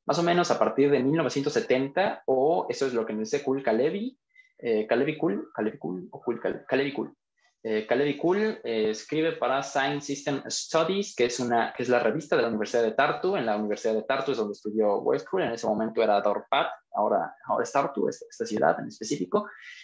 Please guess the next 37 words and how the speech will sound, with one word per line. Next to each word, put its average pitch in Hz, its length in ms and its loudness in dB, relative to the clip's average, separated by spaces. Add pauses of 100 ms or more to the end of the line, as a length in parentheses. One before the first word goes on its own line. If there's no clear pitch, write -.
(120)
Y 165 140 0
Science 180 440 2
System 156 380 2
Studies 160 460 2
es 123 160 -2
una 135 140 4
revista 135 360 2
específicamente 120 960 0
de, 117 640 4
eh, 110 40 0
semiótica 135 840 -2
y 180 160 -8
biosemiótica, 113 800 -2
en 113 140 -6
donde 107 480 2 (260)
Kalevi 113 420 2
Kull 135 380 0
nos 110 220 -6
escribe 123 440 2
y 113 60 2
nos 104 180 -2
pone 120 220 0
que 110 60 -2
en 107 100 2
mil 139 120 0
novecientos - 340 -6
setenta 113 340 0
es 104 60 0
donde 104 180 -2
se 107 120 -4
da 110 260 2 (640)
un 139 220 0
mini 127 280 0
boom 185 400 0
de - 160 0
rescate 113 540 0
de 104 100 0